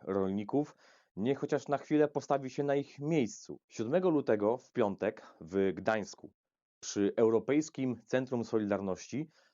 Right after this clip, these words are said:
odbył się właśnie protest rolników, którzy głośno mówili wprost, że nie zgadzają się na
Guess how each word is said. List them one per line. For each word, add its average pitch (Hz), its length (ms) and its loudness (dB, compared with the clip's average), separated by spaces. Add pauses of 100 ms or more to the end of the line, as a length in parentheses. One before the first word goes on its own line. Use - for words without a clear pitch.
(140)
odbył 135 320 2
się 101 180 -2
właśnie 98 320 -2
protest 107 560 -2 (220)
rolników, 104 640 0 (300)
którzy 175 280 2
głośno 139 680 0
mówili 117 340 -2
wprost, 107 360 0
że 92 340 -4
nie 117 240 -2
zgadzają 110 580 -2
się 101 320 -4
na 90 280 -2